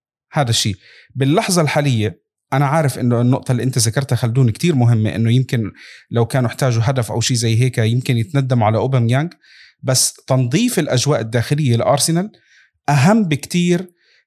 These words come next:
من ال-، من اللي أنت، من الفرضية اللي عم تحكيها. يعني أنا بحكي لك بغض النظر فشل أو نجح أرسنال بالتأهل لدوري الأبطال، النتيجة اللي عملها أرسنال، آه، اليوم و-، واللي قدر يوصل له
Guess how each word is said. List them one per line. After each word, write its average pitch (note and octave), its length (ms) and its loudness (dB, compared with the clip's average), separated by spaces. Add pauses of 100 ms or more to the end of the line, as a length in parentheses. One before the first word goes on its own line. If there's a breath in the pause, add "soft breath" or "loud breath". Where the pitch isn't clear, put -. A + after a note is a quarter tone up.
من C#3 260 4
ال-، A#2+ 640 2
من C3+ 140 4
اللي C3 220 2
أنت، E3 380 2
من C#3 140 4
الفرضية C#3 460 0
اللي B2 120 2
عم G#2+ 100 -2
تحكيها. G#2 540 -6
يعني A#2+ 260 -2
أنا D3+ 80 0
بحكي C#3+ 260 -2
لك A#2+ 160 0 (460 soft breath)
بغض D#3+ 380 0
النظر C3+ 520 0 (140)
فشل A#2 520 -2
أو C3 160 4
نجح C3 380 -2
أرسنال B2 380 0
بالتأهل B2 460 -2
لدوري B2 300 0
الأبطال، D#3 480 0 (600 loud breath)
النتيجة C3 520 2
اللي A2 140 0
عملها C#3+ 460 2
أرسنال، A2 480 -2 (240)
آه، G#2+ 400 0
اليوم C#3 640 0
و-، A2+ 420 -4
واللي A#2+ 260 2
قدر E3 200 2
يوصل B2 420 0
له G2+ 100 -4